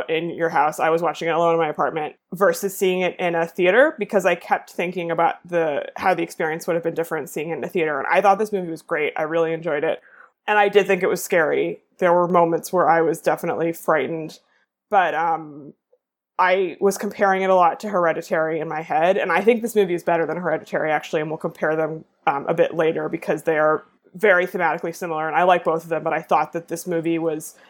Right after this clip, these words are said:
uh, I would say less technically accomplished in certain ways, but kind of more interesting thematically in other ways.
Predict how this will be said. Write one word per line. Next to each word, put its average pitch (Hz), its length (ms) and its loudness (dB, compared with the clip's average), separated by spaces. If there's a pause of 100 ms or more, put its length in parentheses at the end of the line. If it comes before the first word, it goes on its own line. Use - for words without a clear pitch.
(280)
uh, 165 260 4
I 180 100 4
would 190 140 0
say 214 120 4
less 180 200 0
technically 196 460 -2
accomplished 202 480 0
in 196 80 -6
certain 202 280 0
ways, 196 260 2
but - 180 -4
kind 165 300 -4
of 160 260 -4
more 160 500 0
interesting 165 440 -8
thematically 147 680 -2
in - 120 -8
other 135 200 -4
ways. 120 380 -2